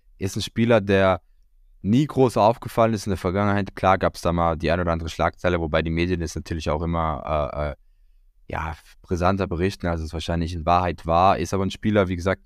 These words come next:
der mir extrem ans Herz gewachsen ist, wo man auch immer wieder nach dem Spiel sehen kann, wie sehr er sich mit dem F C Bayern identifizieren kann. Heißt auch, als er in, äh, gegen P S G eben gespielt war in dem, äh, gesperrt war in dem einen Spiel, wie er da zur Kurve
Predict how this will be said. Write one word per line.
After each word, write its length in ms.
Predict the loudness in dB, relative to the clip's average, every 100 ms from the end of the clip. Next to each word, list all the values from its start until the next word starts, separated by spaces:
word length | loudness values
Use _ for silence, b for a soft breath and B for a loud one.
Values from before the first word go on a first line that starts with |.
| -4
der 240 | 0 0
mir 300 | 0 0 2
extrem 300 | 2 0 -2
ans 140 | 0 2
Herz 180 | 0 0
gewachsen 400 | 0 -2 -2 -6
ist, 200 | -6 -10 _ _ -4
wo 60 |
man 100 | 0
auch 120 | 0
immer 220 | 0 2 2
wieder 140 | 4
nach 180 | 2 0
dem 140 | -2
Spiel 260 | -4 -2 0
sehen 220 | 0 0
kann, 300 | 0 -2 0
wie 120 | -2
sehr 240 | 0 2 2
er 100 | 2
sich 180 | -4
mit 80 | -6
dem 120 | -4
F 120 | -4 -4
C 140 | -4
Bayern 260 | 2 2 2
identifizieren 680 | -4 -8 -10 -18 -6 -6
kann. 220 | -4 -6 -8 _ _
Heißt 200 | -4 -2
auch, 120 | 0 0
als 200 | 0 2
er 120 | 0
in, 240 | 0 -2 -8 _ _ _ _
äh, 260 | -4 -2 0
gegen 220 | -2 -2
P 140 | 0
S 160 | 0 0
G 180 | 2 2
eben 160 | 2
gespielt 400 | -2 -4 -4 -2
war 80 | -2
in 60 | 0
dem, 240 | -2 -4
äh, 160 | -2 -2
gesperrt 480 | -2 -2 2 2 2
war 80 | 0
in 60 |
dem 120 | 0
einen 220 | 0 0 -2
Spiel, 480 | -4 0 0 0
wie 80 | 0
er 100 | 0
da 120 | 0
zur 180 | -2 -8
Kurve 480 | -4 0 2 2 0